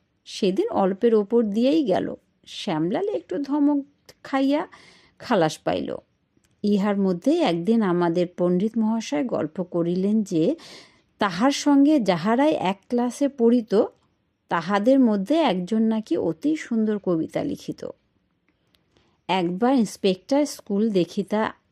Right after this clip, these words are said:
আসিয়া তাহার কবিতা শুনিয়া এমন খুশি হইয়াছিলেন যে, তাহাকে একটা সুন্দর ছবিওয়ালা বই উপহার দিয়েছিলেন। ইহার মাসখানেক পরেই ইন্সপেক্টর স্কুলে দেখিতে আসিলেন।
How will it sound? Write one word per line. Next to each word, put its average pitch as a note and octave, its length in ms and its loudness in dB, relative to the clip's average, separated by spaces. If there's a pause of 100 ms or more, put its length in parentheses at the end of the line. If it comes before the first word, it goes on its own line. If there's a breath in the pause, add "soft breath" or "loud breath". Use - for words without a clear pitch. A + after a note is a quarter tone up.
(140)
আসিয়া G3+ 560 -4 (640 soft breath)
তাহার G3+ 360 -2
কবিতা G3+ 520 0
শুনিয়া A#3 640 0
এমন F#3+ 380 0
খুশি C4 400 -4
হইয়াছিলেন B3 800 0
যে, G#3 260 2 (400 loud breath)
তাহাকে G#3+ 420 -4
একটা C4+ 320 -4
সুন্দর G#3+ 680 -2
ছবিওয়ালা G#3 680 -2
বই A3+ 300 0
উপহার D#3+ 500 -6
দিয়েছিলেন। - 580 -12 (1300)
ইহার F3+ 280 -2
মাসখানেক E3 680 -6 (120)
পরেই E3+ 360 0
ইন্সপেক্টর F#3 800 -6
স্কুলে G#3+ 440 -6
দেখিতে D#3 480 -4
আসিলেন। - 460 -8